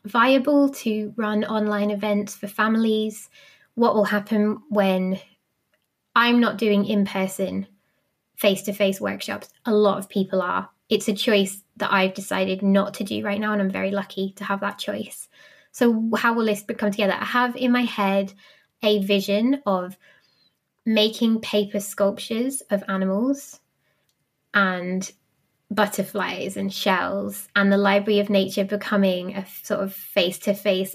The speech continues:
experience. So, like, tying in all that time I spent in puppet theatres and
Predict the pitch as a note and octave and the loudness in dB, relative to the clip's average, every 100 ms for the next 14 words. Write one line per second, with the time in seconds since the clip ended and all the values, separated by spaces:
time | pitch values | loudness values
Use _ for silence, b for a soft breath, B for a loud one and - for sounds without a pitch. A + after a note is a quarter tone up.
0 | - G#3 - - F#3+ F#3 F#3+ G#3+ - G#3+ | -10 -10 -8 -2 0 0 -4 -6 -2 2
1 | G3+ G3 - A#3 A#3 A#3 A3+ G#3+ G#3 G3+ | 2 0 0 2 4 4 4 2 0 -2
2 | B B B - A3+ G#3+ G#3 - G#3+ G3+ | B B B 0 2 4 0 0 2 4
3 | G3 - G3 G3 F#3+ - G3+ G3+ G3+ - | 2 0 0 2 -2 -6 0 0 0 -6
4 | _ F3 F#3 - F#3+ F3 F3+ - F3+ F#3 | _ 0 0 0 0 0 -4 -6 -4 -6